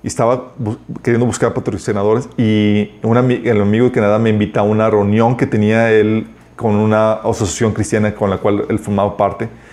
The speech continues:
Y, pues, me invi-, me, me llevaron ahí de invitado. Y la, el tema de la reunión era,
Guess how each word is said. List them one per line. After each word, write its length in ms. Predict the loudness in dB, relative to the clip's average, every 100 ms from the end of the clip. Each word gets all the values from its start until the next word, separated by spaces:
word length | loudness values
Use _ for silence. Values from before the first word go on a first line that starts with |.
| -20 -20 -20 -2
Y, 300 | 2 4 4
pues, 200 | 2 2
me 80 | 4
invi-, 300 | 2 0 -2
me, 260 | 0 2 0 -4
me 160 | 0
llevaron 420 | 2 2 2 0 0
ahí 200 | 0 0
de 80 |
invitado. 420 | 0 0 0 -2 -4 -20 -20 -6
Y 140 | 0 4
la, 200 | 4 2 -2
el 120 | -2
tema 260 | 0 2 2
de 60 |
la 60 | 2
reunión 320 | 2 -2 -2
era, 340 | -2 -2 -6